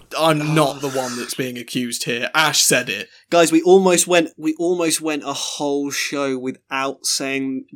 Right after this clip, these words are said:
Speaker 2: cum or jizz.
Speaker 1: No, we did a whole section where,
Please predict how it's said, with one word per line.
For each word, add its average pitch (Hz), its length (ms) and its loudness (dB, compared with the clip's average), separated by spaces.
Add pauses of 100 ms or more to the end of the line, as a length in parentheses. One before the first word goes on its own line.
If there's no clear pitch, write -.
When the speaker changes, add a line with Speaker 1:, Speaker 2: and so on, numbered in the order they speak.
(680)
Speaker 2:
cum 131 420 -6
or 127 120 -6
jizz. 127 680 -6
Speaker 1:
No, 156 340 2
we 151 140 0
did 160 140 2
a 165 80 4
whole 165 220 2
section 151 500 0
where, 131 480 -4